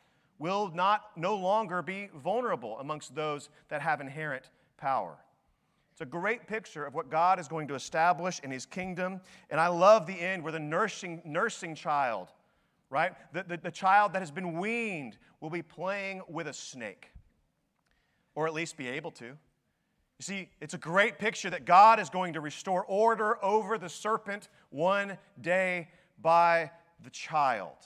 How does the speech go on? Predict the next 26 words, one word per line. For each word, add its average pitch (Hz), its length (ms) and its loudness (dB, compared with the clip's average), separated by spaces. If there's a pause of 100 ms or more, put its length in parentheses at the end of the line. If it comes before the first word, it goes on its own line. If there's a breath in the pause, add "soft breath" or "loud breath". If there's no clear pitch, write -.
(140)
What 175 180 -4
a 190 60 -8
great 180 480 -6
picture. 233 340 -4
We 175 140 -4
long 262 580 8
for 175 260 -2
this. 151 460 -4 (320 soft breath)
We 226 160 -2
hope 240 480 10
for 226 160 0
this. 190 220 -4
We 226 80 -8
don't 262 180 2
probably 254 380 -2 (320 soft breath)
think 277 160 -2
about 208 400 6
that 233 260 8
picture 196 340 -6
so 160 220 -6
much, 165 220 -4
but 180 80 -2
I 220 120 4
would 277 140 -2
say, 151 360 -4
again, 156 460 -6